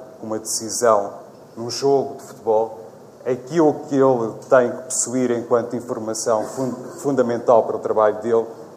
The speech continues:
obriga a uma série de coisas, obriga a muita colaboração,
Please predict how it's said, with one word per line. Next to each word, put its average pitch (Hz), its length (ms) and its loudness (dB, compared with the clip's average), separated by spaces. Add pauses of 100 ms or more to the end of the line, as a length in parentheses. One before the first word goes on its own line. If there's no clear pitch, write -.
(440)
obriga 131 480 2
a - 20 6
uma 120 200 0
série 117 420 2 (680)
de - 100 -20
coisas, 127 680 4
obriga 123 420 2
a 117 40 6
muita 131 320 -2
colaboração, 110 760 2